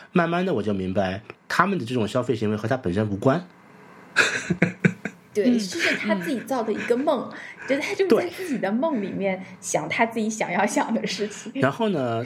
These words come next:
Speaker 1: 从某一个种，某一个侧面来讲的话呢，他们这种，这种，这种行为呢，也是，也是因为这个 idol 或者说这个角色成功了，他们才会去消费他，对吧？这是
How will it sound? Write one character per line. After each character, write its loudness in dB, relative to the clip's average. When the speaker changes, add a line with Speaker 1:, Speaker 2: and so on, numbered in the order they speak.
Speaker 1:
从 0
某 0
一 -2
个 -4
种， -2
某 0
一 0
个 -2
侧 -4
面 0
来 0
讲 -2
的 -2
话 0
呢， -2
他 0
们 0
这 2
种， 0
这 6
种， 0
这 -2
种 0
行 0
为 0
呢， 0
也 0
是， 0
也 6
是 0
因 2
为 0
这 0
个 -2
idol 0
或 0
者 0
说 0
这 0
个 0
角 0
色 0
成 -2
功 0
了， 0
他 -4
们 0
才 -4
会 0
去 -2
消 0
费 0
他， -6
对 -2
吧？ -2
这 2
是 2